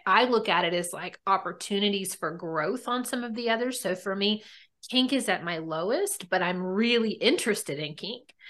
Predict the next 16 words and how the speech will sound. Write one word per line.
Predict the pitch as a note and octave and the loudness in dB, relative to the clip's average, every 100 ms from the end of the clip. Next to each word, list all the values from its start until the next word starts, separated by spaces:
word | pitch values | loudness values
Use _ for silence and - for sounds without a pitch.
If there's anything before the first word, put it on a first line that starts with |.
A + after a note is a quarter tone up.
| - | -16
So | - F#3 | 0 4
I'm | G3+ A#3+ | 4 2
spending | - G#3+ G#3+ G3 | 2 2 4 4
my | F#3 G3 | 4 2
extra | F3 - F#3+ | 0 0 0
energy | E3+ F3+ F3+ F3 F3 | 0 0 -2 -2 -2
learning | E3+ A3 A#3 A3+ | 2 2 2 0
shibari | - G3 E3 D#3+ D#3+ D#3 D#3+ | -2 0 2 2 0 -2 -6
and | E3+ | -4
hiring | F3+ F3+ G#3 G#3+ | 0 2 2 0
somebody | G#3 G3+ | 0 0
to | F#3+ | 0
do | G3 | 0
private | G3 G3 F#3 F#3 | 0 0 -2 -2
lessons, | E3+ - F3 E3 E3+ F3 | -4 -4 -8 -6 -6 -4
and | F3 | -6